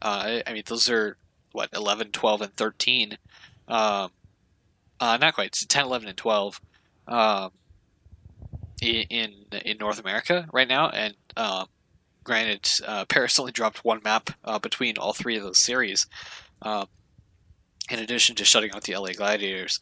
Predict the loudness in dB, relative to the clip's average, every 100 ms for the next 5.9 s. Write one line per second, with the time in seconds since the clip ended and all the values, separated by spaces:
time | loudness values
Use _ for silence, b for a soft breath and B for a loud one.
0 | B B B _ 4 6 6 4 4 0
1 | -2 -4 -4 -2 0 2 4 2 0 -8
2 | -4 2 6 6 4 -4 -2 2 4 4
3 | 2 8 6 6 -2 -6 -6 -4 4 4
4 | 4 -2 -4 -4 0 -2 -2 -6 -6 -4
5 | -2 -2 -2 -4 -6 -4 -4 -4